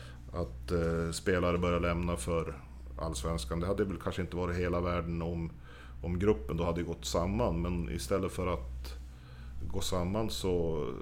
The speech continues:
splittrades gruppen. Nu tappar vi ju otroligt många, så att, eh,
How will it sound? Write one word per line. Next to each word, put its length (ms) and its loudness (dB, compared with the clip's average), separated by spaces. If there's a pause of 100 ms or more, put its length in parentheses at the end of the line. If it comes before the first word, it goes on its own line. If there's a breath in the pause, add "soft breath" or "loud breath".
(240)
splittrades 720 2
gruppen. 500 -4
Nu 80 -2
tappar 320 0
vi 120 2
ju 200 2 (100)
otroligt 400 -2
många, 400 0
så 120 -4
att, 360 -6 (640 loud breath)
eh, 600 -2